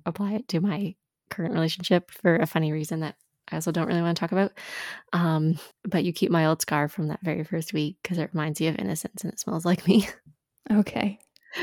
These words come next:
Speaker 1: I just love that line. Um, love that verse there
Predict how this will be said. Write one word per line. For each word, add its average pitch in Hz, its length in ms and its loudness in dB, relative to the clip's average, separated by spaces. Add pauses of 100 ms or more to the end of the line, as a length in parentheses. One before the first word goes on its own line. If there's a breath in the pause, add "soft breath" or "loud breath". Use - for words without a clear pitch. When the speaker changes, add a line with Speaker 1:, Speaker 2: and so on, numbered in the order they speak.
(140)
Speaker 1:
I 220 40 2
just 214 200 4
love - 140 0
that - 140 2
line. - 380 0
Um, 156 400 0 (600)
love 160 380 -4
that - 220 -6
verse 160 320 -2
there 160 340 0